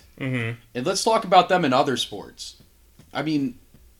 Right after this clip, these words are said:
Speaker 2: really, outside of football, I mean, I know Bama had a good year in basketball last
Speaker 1: But
Speaker 2: year.
Speaker 1: that was, when was the last time they had a good year? Yeah, outs-,
Speaker 2: Exactly. What I'm
Speaker 1: outside of
Speaker 2: saying
Speaker 1: that.
Speaker 2: is Penn State's pretty consistent, you know, across all sports as far as being competitive. Now, I know there's exceptions with basketball and baseball,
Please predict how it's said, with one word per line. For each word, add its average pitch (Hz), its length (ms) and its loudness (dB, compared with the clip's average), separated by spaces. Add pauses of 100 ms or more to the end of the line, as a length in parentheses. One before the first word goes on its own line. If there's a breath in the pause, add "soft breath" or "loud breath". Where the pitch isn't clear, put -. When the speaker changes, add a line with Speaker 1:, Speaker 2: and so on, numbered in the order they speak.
(140)
Speaker 2:
really, 160 480 4
outside 160 500 4
of 123 100 -4
football, 175 340 0
I 127 80 6
mean, 131 180 0
I 131 60 0
know 147 100 0
Bama 139 400 2
had 131 120 0
a 127 60 -4
good 127 180 -4
year 127 140 -2
in 117 80 0
basketball 120 600 0
last 104 360 -2
Speaker 1:
But 156 160 4
Speaker 2:
year. 139 100 8
Speaker 1:
that 143 80 8
was, 143 160 2
when 143 440 -4
was 135 100 -2
the 131 60 -4
last 123 260 -2
time 117 180 0
they 113 120 -4
had 120 240 2
a 110 80 -4
good 107 260 -6
year? 107 220 -6
Yeah, 110 200 -4
outs-, - 80 -2
Speaker 2:
Exactly. 165 460 4
What 175 160 0
I'm 220 80 6
Speaker 1:
outside - 20 4
of 175 60 2
Speaker 2:
saying 190 320 4
Speaker 1:
that. 175 60 2
Speaker 2:
is 143 140 0
Penn 214 280 2
State's 226 400 -2
pretty 208 320 -4
consistent, 160 800 -2
you 143 100 0
know, 139 220 0
across 151 460 2
all 147 160 2
sports 156 440 -2
as 123 120 -6
far 135 180 0
as 120 80 -4
being 131 220 -2
competitive. 131 400 -2
Now, 156 100 0
I 156 80 2
know 160 160 0
there's 151 200 -2
exceptions 143 440 -4
with 131 100 -4
basketball 123 540 0
and 127 100 -2
baseball, 113 720 -4